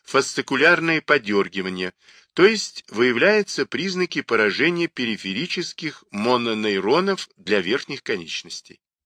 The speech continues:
Одновременно обнаруживают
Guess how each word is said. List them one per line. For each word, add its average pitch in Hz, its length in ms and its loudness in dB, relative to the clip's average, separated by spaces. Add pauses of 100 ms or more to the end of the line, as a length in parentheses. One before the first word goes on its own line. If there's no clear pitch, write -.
(760)
Одновременно 202 880 6
обнаруживают 160 1080 2